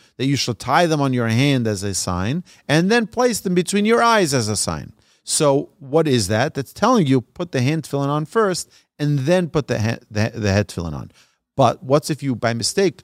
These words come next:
take the tefillin out of your bag and whoops, I took out the wrong one? Cover it, put it o-, put it aside,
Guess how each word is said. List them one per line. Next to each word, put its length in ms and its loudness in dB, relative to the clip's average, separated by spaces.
take 220 -2
the 100 -6
tefillin 380 -2
out 160 2
of 100 0
your 80 2
bag 380 0
and 240 0
whoops, 480 -2
I 140 2
took 160 -2
out 140 0
the 80 0
wrong 220 2
one? 240 -2
Cover 340 4
it, 300 -2
put 120 4
it 60 6
o-, 160 2
put 220 -2
it 80 0
aside, 480 2